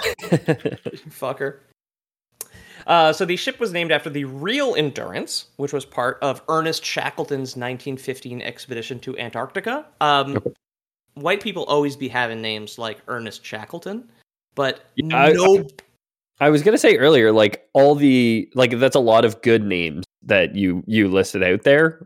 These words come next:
Speaker 1: Uh,
Speaker 2: Yeah.
Speaker 1: and, like, uh, obviously, it's, uh, plenty of them very British, but, uh, I, I thought just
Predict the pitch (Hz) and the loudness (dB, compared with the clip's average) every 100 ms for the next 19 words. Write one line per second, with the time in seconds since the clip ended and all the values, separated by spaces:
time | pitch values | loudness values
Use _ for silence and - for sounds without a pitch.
0 | - 113 101 95 80 78 82 120 _ _ | -4 2 4 4 2 0 -2 -8 _ _
1 | _ _ _ _ - 117 101 95 92 - | _ _ _ _ 0 2 2 -2 -8 -16
2 | _ 113 98 - 120 104 117 113 123 120 | _ -2 -2 2 0 2 0 4 4 2
3 | 117 104 - - - 104 95 - - 123 | 0 -2 -2 -12 -8 -8 -8 -6 0 4
4 | 110 101 104 101 98 95 - - - 110 | 4 2 4 2 2 -2 -4 -8 -10 -6
5 | - _ _ - 110 82 - - _ _ | -6 _ _ -6 -2 -2 -4 -10 _ _
6 | _ _ - 104 - 107 107 98 101 | _ _ -8 -6 -4 0 2 2 -4